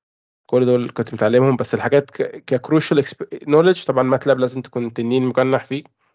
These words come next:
وسيمولينك، آه، عشان انت، أو بايثون مثلًا، ممكن بايثون برضو. آه، وبعد كده الامبيدد سايد اوف ثينجز اللي هو السي والسي بلس بلس. آه، فانا لو انت عاوز تشتغل امبيدد بس،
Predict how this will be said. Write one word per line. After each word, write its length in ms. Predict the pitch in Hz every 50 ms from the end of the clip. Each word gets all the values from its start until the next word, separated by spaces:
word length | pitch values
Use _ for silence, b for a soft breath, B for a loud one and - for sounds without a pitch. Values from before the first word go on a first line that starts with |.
| _ _ _ -
وسيمولينك، 540 | - - 120 117 117 120 127 131 - - _ _ _ _ _ -
آه، 280 | 117 117 113 120 117
عشان 220 | 117 113 - 143 139
انت، 160 | - 151 156 156 - _ _ -
أو 100 | 131 127
بايثون 380 | - 143 139 131 - - 127
مثلًا، 320 | 123 131 135 - 139 123 123 - -
ممكن 260 | 135 120 - 117 117
بايثون 340 | 113 117 120 - - 120 113
برضو. 300 | - 127 123 123 131 131 b b b b b b b b b b b b b _ _ -
آه، 480 | - 117 113 110 110 117 - - - -
وبعد 280 | - 135 123 120 117 123
كده 200 | 117 139 135 139
الامبيدد 460 | 135 143 135 - - 156 147 139 -
سايد 220 | - - 139 135 127
اوف 80 | 120 -
ثينجز 260 | - 127 131 117 117
اللي 100 | 113 113
هو 80 | 113 117
السي 280 | 113 - - - 123
والسي 240 | 117 113 113 - 120
بلس 240 | 110 - 113 110 -
بلس. 440 | - - 113 110 - - - - _ _ _ _ _ _ _ _ _ _ -
آه، 480 | 57 57 55 55 55 - - - - -
فانا 260 | _ - 120 120 120
لو 100 | 120 120
انت 160 | 131 131 - 123
عاوز 200 | 123 135 127 -
تشتغل 360 | 135 - - 135 135 127 127
امبيدد 400 | 113 110 139 135 135 117 113 127
بس، 280 | 135 175 - - -